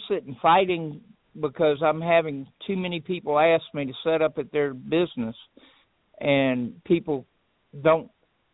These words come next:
I guess they don't get it, that you can set up anywhere and sell hot dogs, even if, if it's a restaurant. I, I set up in front of a bakery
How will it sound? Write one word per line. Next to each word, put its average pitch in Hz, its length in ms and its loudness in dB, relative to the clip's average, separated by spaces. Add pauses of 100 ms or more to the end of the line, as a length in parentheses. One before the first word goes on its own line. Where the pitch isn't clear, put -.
(140)
I 143 120 -2
guess 151 180 0 (120)
they 147 120 0
don't 143 260 -2
get 147 220 -2
it, - 160 -4 (160)
that 135 220 -2 (340)
you 156 120 0
can 147 180 -8 (100)
set 156 160 4
up 131 140 2 (120)
anywhere 147 500 -2
and 123 160 -6
sell 123 180 0
hot 131 240 0
dogs, 113 240 -4 (100)
even 196 320 0
if, 175 160 -2
if 156 360 -4
it's 147 240 -6
a 131 60 -2
restaurant. 151 680 2
I, 180 160 4 (380)
I 190 100 4 (100)
set 196 140 6
up 156 160 2
in 147 160 -4
front 165 240 -2
of 135 100 -6
a 123 60 -6
bakery 160 460 0